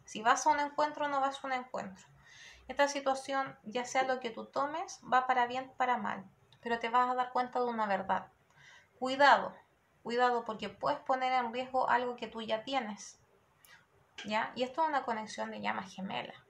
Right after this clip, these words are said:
Lo que pasa es que lo que ocurre, el tiempo es súper valioso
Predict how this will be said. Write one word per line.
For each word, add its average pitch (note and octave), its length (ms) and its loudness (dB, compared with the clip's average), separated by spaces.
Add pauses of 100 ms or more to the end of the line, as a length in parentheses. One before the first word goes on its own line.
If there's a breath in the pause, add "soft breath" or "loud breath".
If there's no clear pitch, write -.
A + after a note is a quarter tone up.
(1120 loud breath)
Lo B3 140 -6
que C4 140 -2
pasa F#4 360 0
es G4 60 -12
que C#4+ 160 -4
lo C4 160 -2
que B3+ 100 -4
ocurre, C#4+ 600 -2 (960)
el B3 100 -10
tiempo G#4+ 260 0
es - 80 -2
súper C#4+ 280 -2
valioso F#3+ 520 -2